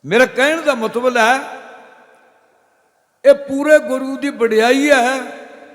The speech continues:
ਛੇਵੇਂ ਪਾਤਸ਼ਾਹ ਦੇ ਵਿੱਚ ਇੰਨੀ ਤਾਕਤ ਹੈ, ਉਹ ਸਿੱਖ ਨੂੰ ਪਾਣੀ 'ਚ ਡੁੱਬਣ ਨਹੀਂ ਦਿੰਦਾ ਤੇ ਅੱਗ 'ਚ ਸੜਨ ਨਹੀਂ ਦਿੰਦਾ।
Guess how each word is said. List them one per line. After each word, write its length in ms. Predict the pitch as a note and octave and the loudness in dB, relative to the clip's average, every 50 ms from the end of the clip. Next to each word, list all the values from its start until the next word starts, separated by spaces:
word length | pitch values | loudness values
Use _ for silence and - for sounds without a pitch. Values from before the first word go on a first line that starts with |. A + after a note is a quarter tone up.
| - - - - _ _ _ _ _ _ _ _ _ _ _ _ _ _ _ _ _ | -20 -20 -20 -20 _ _ _ _ _ _ _ _ _ _ _ _ _ _ _ _ _
ਛੇਵੇਂ 580 | - - - - G#3+ A#3+ B3+ C4 C#4+ D#4 E4 | -18 -14 -4 0 2 2 2 2 4 4 2
ਪਾਤਸ਼ਾਹ 640 | D#4+ D#4+ - C#4+ C#4 C#4+ D4 C#4+ - - - C#4+ C#4+ | 2 2 -2 -2 0 0 0 -2 -2 0 0 0 0
ਦੇ 100 | C#4+ C#4+ | 0 -4
ਵਿੱਚ 280 | C#4+ C#4+ C#4 C#4 - C#4 | -2 -2 -2 -4 0 -2
ਇੰਨੀ 340 | C#4 C4+ C4 C4+ C4+ D4+ C#4+ | -2 -2 0 -2 -6 -6 -6
ਤਾਕਤ 540 | C#4+ - C4 B3+ B3+ C4 A#3+ C4+ - - | -6 -4 0 2 2 2 0 -6 -2 0
ਹੈ, 280 | D4 C#4 B3+ G#3+ G#3 A3 - - - - - - - - - - - - _ _ _ _ _ _ _ _ _ _ _ _ _ _ _ _ _ _ _ _ _ - | 2 2 2 2 0 -4 -10 -12 -18 -20 -20 -20 -20 -20 -20 -20 -20 -20 _ _ _ _ _ _ _ _ _ _ _ _ _ _ _ _ _ _ _ _ _ -4
ਉਹ 180 | A#3+ C4 B3+ | -4 -4 -4
ਸਿੱਖ 440 | - - - - A3+ A#3 A3 - - | -4 -10 -10 -8 -8 -8 -8 -10 -12
ਨੂੰ 200 | A#3 A#3+ B3+ B3+ | -8 -8 -8 -10
ਪਾਣੀ 460 | A3+ - - A#3 A#3 A#3 A#3 B3 B3 | -10 -12 -8 -6 -4 -4 -4 -4 -8
'ਚ 120 | - - A#3 | -8 -10 -12
ਡੁੱਬਣ 500 | A#3 F#3 F3 G#3+ G#3 G3 A3 A3 A3+ A3 | -12 -8 -8 -8 -8 -6 -6 -6 -6 -6
ਨਹੀਂ 160 | A3+ A#3 A3 | -8 -10 -8
ਦਿੰਦਾ 340 | G3 A3 A3 A3+ A#3+ A#3+ A#3 | -8 -12 -10 -6 -6 -6 -6
ਤੇ 240 | A#3 B3 A#3+ A#3 | -6 -8 -6 -6
ਅੱਗ 160 | A3 G#3 F#3+ A3+ | -6 -8 -10 -14
'ਚ 160 | G#3+ - A3+ | -14 -12 -16
ਸੜਨ 360 | - - B3+ G#3+ G#3+ G#3 G3 | -14 -10 -8 -8 -8 -8 -12
ਨਹੀਂ 220 | F#3+ F#3 E3+ F3 | -12 -16 -18 -20
ਦਿੰਦਾ। 340 | E3 D#3 D#3+ D#3 _ D3 - | -20 -20 -20 -20 _ -20 -20